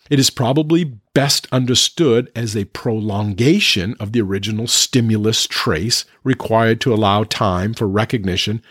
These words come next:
and further processing to take place. According to Joseph Tergesen, who's a professor at Florida State University,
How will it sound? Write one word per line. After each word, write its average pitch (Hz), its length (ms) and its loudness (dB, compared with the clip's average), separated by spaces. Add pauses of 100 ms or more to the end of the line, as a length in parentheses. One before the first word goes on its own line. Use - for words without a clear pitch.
(160)
and 131 120 0
further 104 380 2
processing 87 720 -2
to - 120 -4
take 92 220 -2
place. - 420 0 (1000)
According 165 480 2
to 135 120 2
Joseph 123 500 0
Tergesen, 120 720 -2
who's 101 160 -6
a 90 100 -4
professor 98 580 -2
at - 100 -6
Florida 101 360 -8
State 98 320 -4
University, 104 680 -2